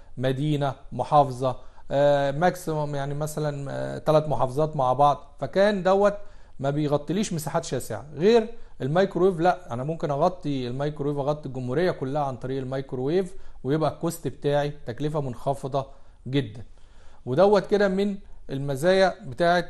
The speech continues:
الميكروويف. طبعا سعة النطاق في المزايا الميكروويف زي ما قلناها من واحد جيجا هرتز ل تلتمية جيجا هرتز. طبعا دي من المزايا لان النطاق عريض جدا، تقدر تحط فيه المحطات اللي انت عايزها، وتحط فيه القنوات اللي انت عايزها، وتحط فيه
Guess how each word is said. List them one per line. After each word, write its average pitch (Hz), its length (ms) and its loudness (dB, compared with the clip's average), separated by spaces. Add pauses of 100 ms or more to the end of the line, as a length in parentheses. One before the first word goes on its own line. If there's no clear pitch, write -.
(120)
الميكروويف. 143 640 0 (280)
طبعا 226 220 8
سعة 254 300 4
النطاق 208 360 4
في 214 100 -2
المزايا 185 340 0
الميكروويف 202 560 2 (640)
زي 202 180 4
ما 196 120 4
قلناها 190 440 2
من 139 180 -4
واحد 226 320 0
جيجا 214 320 2
هرتز 214 340 -2
ل 160 60 -2
تلتمية 175 520 -2
جيجا 180 380 0
هرتز. 156 540 0 (360)
طبعا 180 340 6
دي 180 80 -2
من 196 100 -2
المزايا 170 320 -4
لان 160 180 -2
النطاق 151 380 0
عريض 165 480 4
جدا، 147 440 -2
تقدر 151 320 -4
تحط 156 340 -6
فيه 151 260 -4 (400)
المحطات 127 520 -2
اللي 143 140 2
انت 151 160 -2
عايزها، 139 400 0
وتحط 135 320 -6
فيه 135 120 -8
القنوات 139 380 -4
اللي 131 140 -4
انت 139 140 -6
عايزها، 135 360 -2
وتحط 135 360 -6
فيه 139 240 -6